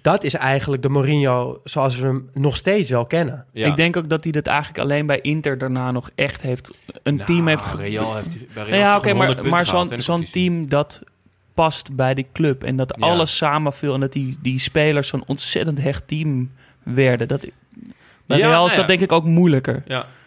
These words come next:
Speaker 2: ja. Ja, want dat, dat vind ik altijd, eh, bijzonder. Ik, ik was eigenlijk altijd wel fan, ook omdat hij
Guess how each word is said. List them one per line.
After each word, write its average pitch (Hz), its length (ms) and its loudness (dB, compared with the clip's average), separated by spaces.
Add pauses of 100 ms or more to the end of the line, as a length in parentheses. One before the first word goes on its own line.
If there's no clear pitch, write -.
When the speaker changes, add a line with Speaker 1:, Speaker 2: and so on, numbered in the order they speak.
(180)
Speaker 2:
ja. 123 320 -2 (600)
Ja, 143 240 2
want 147 140 0
dat, 202 200 -2
dat 202 180 -2
vind 180 120 -6
ik 175 80 -8
altijd, 147 300 -2
eh, - 160 -6 (680)
bijzonder. 120 420 0
Ik, - 140 -6
ik 147 160 -4
was 160 140 0
eigenlijk 143 340 0
altijd 117 240 -2
wel 123 120 2
fan, 175 160 -6
ook 117 160 -2
omdat 98 280 -6
hij 87 200 -10